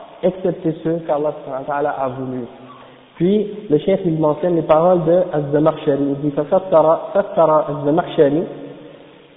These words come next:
euh, في كشافه المستثنى في هذا الآ-، في هذا، في هذا الآية بمن ثبت الله قلبه من الملائكة، وهم جبريل وما-، وميكائيل وإسرافيل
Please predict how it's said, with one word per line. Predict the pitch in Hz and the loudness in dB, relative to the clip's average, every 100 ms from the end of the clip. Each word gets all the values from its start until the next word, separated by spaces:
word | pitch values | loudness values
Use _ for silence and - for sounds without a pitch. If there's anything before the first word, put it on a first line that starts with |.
| - | -6
euh, | 135 143 143 143 | 0 2 2 0
في | 170 | 2
كشافه | 165 139 - 185 156 139 135 156 196 - - - - - | 2 0 4 4 4 0 -4 -4 -4 -10 -16 -20 -4 2
المستثنى | 160 165 160 - 208 175 175 | 4 4 0 2 0 2 -2
في | 175 170 | 0 0
هذا | 165 185 175 | 4 4 6
الآ-، | 165 147 156 - | 4 4 0 2
في | 160 | 4
هذا، | 165 156 151 - | 6 6 6 0
في | 165 170 | 2 4
هذا | 180 165 | 6 4
الآية | 151 156 139 147 - - - - - - | 4 4 4 2 0 -8 -14 -18 -18 0
بمن | 156 196 208 202 | 4 6 4 4
ثبت | 233 202 185 | 6 6 6
الله | 185 175 185 190 180 | 4 6 6 6 4
قلبه | 180 175 165 160 | 6 6 8 8
من | 156 160 156 | 6 4 4
الملائكة، | 151 147 147 160 156 139 147 120 - - - - - - - | 4 4 6 6 6 2 4 4 2 -10 -10 -12 -10 -12 4
وهم | 160 170 185 156 | 6 8 6 4
جبريل | 165 143 170 170 131 | 2 4 6 6 6
وما-، | 139 151 143 151 | 6 6 4 4
وميكائيل | 151 156 156 151 - 190 196 | 4 4 4 2 4 2 4
وإسرافيل | 160 151 - 151 143 - 180 156 | 4 2 0 2 2 2 2 4